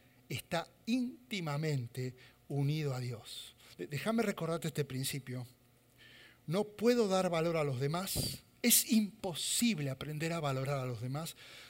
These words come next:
si no experimento el valor que Dios me da a mí. No puedo dar lo que yo no experimento.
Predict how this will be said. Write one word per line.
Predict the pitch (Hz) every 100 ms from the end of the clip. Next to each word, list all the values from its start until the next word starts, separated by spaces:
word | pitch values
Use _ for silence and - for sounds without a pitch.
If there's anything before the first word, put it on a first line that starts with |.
| -
si | - 160 160
no | 175 196
experimento | 185 - 165 139 143 165 185 170
el | 135 131
valor | 123 135 139 151 156 -
que | 131
Dios | 120 180 254 262 - - _ _ _ _ _ -
me | 135
da | 120 95
a |
mí. | 98 - - - _ _ _ _ -
No | 151 196
puedo | 185 - 175 131 123
dar | 110 131 185 220 - _ - - _ _ -
lo | 139
que | 135
yo | 120 143
no | 127
experimento. | - 135 123 107 110